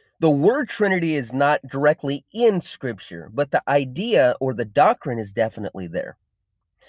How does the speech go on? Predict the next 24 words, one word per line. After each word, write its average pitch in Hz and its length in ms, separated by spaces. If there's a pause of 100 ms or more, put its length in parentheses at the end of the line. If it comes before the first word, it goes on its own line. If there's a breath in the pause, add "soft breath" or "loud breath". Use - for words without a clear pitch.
(340 soft breath)
For 208 180
example, 147 500
let's 151 220
take 180 220
a - 20
look 165 220
at 139 80
a 127 60
scripture, 170 460
Matthew 151 380
chapter 143 380
twenty-eight, 147 560
verse 120 260
nineteen. 143 600 (460 soft breath)
It 165 140
says, 156 360
"Go 196 240
therefore 190 460
and 147 120
make 170 220
disciples 156 640
of 110 140 (100)
all 180 320
nations, 143 680